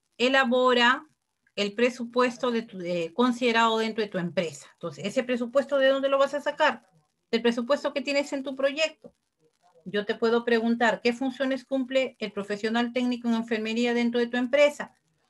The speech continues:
Esas funciones de personal las sacas de tu proyecto. Cuando hable de ingreso y egreso,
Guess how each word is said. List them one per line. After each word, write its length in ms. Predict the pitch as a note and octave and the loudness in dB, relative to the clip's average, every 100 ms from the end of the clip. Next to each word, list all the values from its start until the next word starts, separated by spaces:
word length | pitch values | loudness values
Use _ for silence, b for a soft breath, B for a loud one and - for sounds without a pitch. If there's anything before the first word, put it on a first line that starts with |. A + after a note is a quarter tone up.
| _ _ _ _ _ | _ _ _ _ _
Esas 300 | G#3 A#3+ A#3 | -4 -2 0
funciones 420 | A3+ A#3 B3 B3 | 0 2 2 2
de 100 | A3 | -2
personal 800 | - A3+ A#3 C#4 C4+ G3 D#3+ - _ _ _ | 0 0 0 -2 2 2 2 -6 _ _ _
las 220 | D#3 D3+ | -6 -6
sacas 260 | D#3+ C#3+ E3+ | -6 -6 -6
de 80 | F#3 | -8
tu 160 | G#3 | -8
proyecto. 580 | G3+ A#3 A#3+ C4+ - - _ _ _ _ _ _ | 0 0 4 2 0 -20 _ _ _ _ _ _
Cuando 340 | - F#3+ G3+ A#3 | 2 2 4 4
hable 260 | B3 B3 | 4 2
de 60 | A#3 | 0
ingreso 540 | G#3 G3+ A3 A#3 B3 | -2 0 0 0 0
y 100 | A#3+ | 2
egreso, 640 | A#3 B3 C4 C#4+ - C#3+ | 2 4 4 2 -2 -14